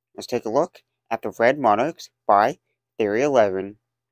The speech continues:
So we got the Red Monarchs here. This is a glossy red tuck box with a bunch of gold foil here all over the front, and mo-,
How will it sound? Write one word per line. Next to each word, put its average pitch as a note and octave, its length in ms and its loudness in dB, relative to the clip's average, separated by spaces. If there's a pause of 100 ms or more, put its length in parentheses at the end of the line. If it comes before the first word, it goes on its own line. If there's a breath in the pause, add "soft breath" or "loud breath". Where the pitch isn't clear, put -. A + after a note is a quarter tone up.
(1000)
So - 140 -10
we G#2+ 80 -8
got G#2+ 140 -8
the G#2 80 -10
Red A2+ 240 -2
Monarchs G#2 380 -4
here. C3+ 260 -4 (920)
This A2+ 180 -12
is G#2+ 120 -8
a G#2 200 -4
glossy A2 600 -2
red B2+ 460 0 (120)
tuck - 260 -6
box A#2+ 440 0 (520)
with A2 160 -10
a A2 60 -2
bunch A#2+ 500 -2
of G#2 260 0 (840)
gold B2+ 480 0 (180)
foil G2+ 520 0
here A#2 320 -4 (360)
all A2 320 2
over G#2+ 120 -4
the G#2 100 -4
front, - 380 -8 (600)
and G#2+ 300 -6
mo-, A2 160 -4